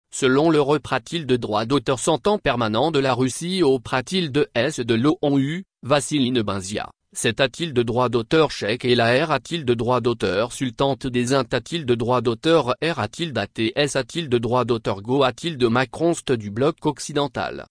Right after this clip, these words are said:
Les D a-t-il de droit d'auteur ? Et l'a-t-il de droit d'auteur ? Gation des pays occidentaux ont fondamentalement pi a-t-il de droit d'auteur ? Tin a-t-il de droit d'auteur ? Les espoirs mondiaux d'un conseil de mettre fin a-t-il de la violence ?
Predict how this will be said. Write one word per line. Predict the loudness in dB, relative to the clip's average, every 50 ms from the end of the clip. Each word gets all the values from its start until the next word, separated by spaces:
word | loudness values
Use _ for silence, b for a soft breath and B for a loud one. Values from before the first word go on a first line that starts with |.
| _ -4
Les | -2 -2 0
D | 0 2 2 4
a-t-il | 2 2 -2 -6 -8 -2 0
de | 0 0
droit | 2 2 0 0 2
d'auteur ? | 0 0 0 2 4 4 4 4 4
Et | 2 2
l'a-t-il | 2 0 -2 -4 -6 -8 -2 0
de | 0 0
droit | 0 0 0 0 2
d'auteur ? | 0 0 -2 0 -2 -4 -2 -2
Gation | -4 -4 -2 -2 -2 -2 0
des | 0 0 -2
pays | -2 -2 -4 -2 0 2 2 2
occidentaux | 0 -2 -6 -6 -4 0 0 0 0 0 2 2 2 2
ont | 2 0
fondamentalement | -4 -4 -4 -2 0 2 2 2 2 0 0 -2 -4 -4 -2 -2 -2 -2 -4 -4
pi | -6 -2 0 0
a-t-il | 0 0 -2 -6 -8 -6 -6
de | -6
droit | -4 -2 -2 -2
d'auteur ? | 0 -2 -2 0 0 -2 -2 0
Tin | -2 -2 -2 0 -2
a-t-il | -2 -4 -4 -4 -6 -8 -4 -2
de | 0 0
droit | 0 0 0 0 0
d'auteur ? | 0 0 -2 0 2 2 2 2 0
Les | 0 0 -2 -4
espoirs | -4 -6 -8 -6 -4 -2 0 2 2 2 2 2
mondiaux | 0 0 0 2 2 0 0 2
d'un | 2 0 0 0
conseil | -2 -4 -4 -4 -2 0 0 0 0 0
de | 0 0
mettre | 0 2 0 0 -2 -6 -8
fin | -6 -2 -2 0 0 0 0
a-t-il | -2 -4 -4 -4 -6 -6 -2 0
de | 2
la | 4 4 2 2
violence ? | 0 0 0 0 0 -2 -6 -10 -14 -14 -14